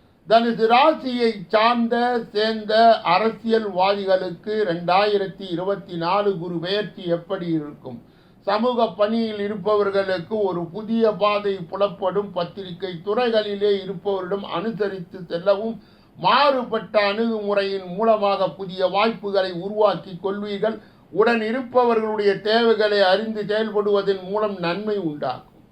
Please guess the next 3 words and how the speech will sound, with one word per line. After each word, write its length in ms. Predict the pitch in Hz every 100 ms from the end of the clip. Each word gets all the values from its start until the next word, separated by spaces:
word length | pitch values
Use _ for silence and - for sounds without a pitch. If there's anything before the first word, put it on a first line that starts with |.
| _ _ _ _ _ -
தனுசு 400 | 226 240 240 220
ராசியை 640 | 220 233 320 285 262 247 233 220 175
சார்ந்தவர்களுக்கு, 1080 | 220 247 277 254 233 220 220 208 196 254